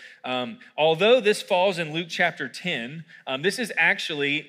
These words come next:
nearing the end, probably the last couple months of Jesus' earthly ministry.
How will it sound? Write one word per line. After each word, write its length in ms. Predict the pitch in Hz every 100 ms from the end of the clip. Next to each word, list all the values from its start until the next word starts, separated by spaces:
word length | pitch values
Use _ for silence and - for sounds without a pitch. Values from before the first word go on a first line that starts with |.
| _
nearing 600 | 143 147 165 190 196 165
the 240 | 151 151 -
end, 400 | 170 160 120 117
probably 220 | 170 185
the 80 | 143
last 320 | 147 165 -
couple 240 | 170 156
months 300 | 135 143 151
of 100 | 127
Jesus' 480 | 113 139 135 127 120
earthly 280 | 135 131 131
ministry. 440 | 123 127 - 104